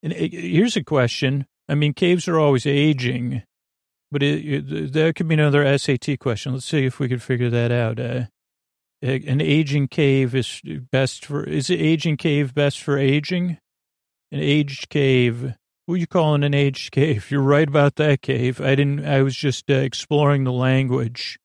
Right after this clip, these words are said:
Now, I didn't say old or aged. I just said an aged cave. It could mean anything. You could be any age. Uh, I mean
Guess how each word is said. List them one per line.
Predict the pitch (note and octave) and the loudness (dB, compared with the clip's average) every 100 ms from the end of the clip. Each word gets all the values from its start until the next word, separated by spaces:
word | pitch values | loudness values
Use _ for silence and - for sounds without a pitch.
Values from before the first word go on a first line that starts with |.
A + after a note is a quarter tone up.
| _ _ _ _ - | _ _ _ _ -6
Now, | C#3+ | -2
I | C#3+ | 2
didn't | F#3+ E3+ | 2 0
say | - E3 D3 | 2 2 4
old | D3 E3+ D3 | 4 4 4
or | C3+ D3 | 4 2
aged. | D#3 C#3+ B2+ A2+ C#3+ D#3+ C3 C3 C3+ G#2+ _ _ _ _ _ _ _ _ _ - | 2 2 0 0 2 6 4 2 -2 -4 _ _ _ _ _ _ _ _ _ -6
I | C3+ | -4
just | C#3+ - | -2 0
said | C#3 | 2
an | B2+ B2+ | 2 2
aged | C3+ B2+ - - | 2 0 -6 -2
cave. | C#3+ D3+ A#2+ A#2+ D3 | 2 2 2 -2 -6
It | C3+ | -2
could | D#3 C3+ | 0 2
mean | C3 B2+ | 4 4
anything. | D3+ D#3 B2 | 2 2 0
You | C#3+ | -4
could | C#3+ D3+ | -2 2
be | C#3+ | 4
any | D3+ F3+ B2 | 4 4 2
age. | A#2 B2 - - | 0 -6 -8 -4
Uh, | C#3+ C3 B2+ A#2 _ _ - | -2 0 0 -2 _ _ -6
I | C#3 | -4
mean | C#3+ C3+ C3 B2+ B2 B2 | -2 -2 0 2 0 -4